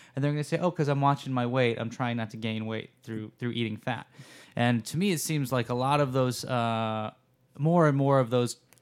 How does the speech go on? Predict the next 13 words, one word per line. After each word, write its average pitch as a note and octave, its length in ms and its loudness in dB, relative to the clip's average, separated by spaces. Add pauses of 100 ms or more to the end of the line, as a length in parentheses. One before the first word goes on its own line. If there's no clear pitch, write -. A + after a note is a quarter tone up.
(140)
bits B2+ 220 -2
of B2 100 -6
conventional A#2 460 -2
wisdom A#2 320 0
are G#2+ 140 -4
being A2 320 -4
proven A2+ 380 -6
wrong A2+ 420 2
or, A2 320 -2 (420)
uh, A2 200 2
being A2 340 -2
proven A2+ 420 -4
that, G#2+ 360 -2